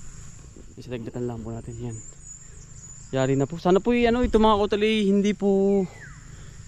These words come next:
hindi po sayang yung lupa at, ah, at least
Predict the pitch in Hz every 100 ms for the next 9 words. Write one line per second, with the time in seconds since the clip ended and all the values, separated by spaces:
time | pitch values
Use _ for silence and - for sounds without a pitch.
0 | - - - - 170 185 190 185 180 185
1 | 185 180 175 151 - 147 - 151 151 151
2 | 147 147 - - 151 143 - - -